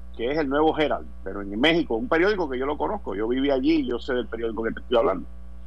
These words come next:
Y El Nuevo Heraldo de México,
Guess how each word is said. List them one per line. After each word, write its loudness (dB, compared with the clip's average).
Y 2
El 2
Nuevo 2
Heraldo -2
de -4
México, -4